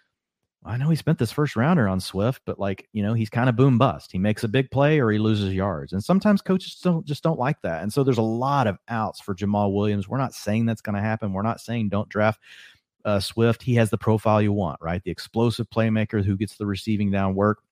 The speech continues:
and he could improve. But Jamal Williams definitely has outs. The one other player that I'll mention here, and I know you're lower on him than me, but it is Gainwell.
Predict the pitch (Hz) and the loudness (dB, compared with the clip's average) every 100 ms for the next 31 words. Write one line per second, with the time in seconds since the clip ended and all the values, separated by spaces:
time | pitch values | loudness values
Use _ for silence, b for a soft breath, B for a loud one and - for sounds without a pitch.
0 | _ 107 117 113 107 95 110 95 80 90 | _ 0 0 2 0 0 0 0 -2 -6
1 | - 107 123 117 110 101 90 - 120 113 | -2 2 4 4 2 2 -2 -4 -2 0
2 | 98 90 95 87 - 92 98 - B B | -2 -2 -2 -4 -4 -2 -2 -6 B B
3 | B - 98 135 135 120 120 110 104 98 | B -2 4 8 8 6 4 4 4 4
4 | 98 98 95 98 98 95 92 98 98 98 | 2 0 -2 -2 0 0 0 2 2 2
5 | 95 92 92 90 92 90 92 _ _ _ | 2 2 2 0 0 -2 -4 _ _ _
6 | - _ _ 113 107 101 95 107 131 170 | -20 _ _ 0 2 2 2 2 4 4
7 | 110 101 95 95 95 101 | 2 -2 0 -2 -2 -4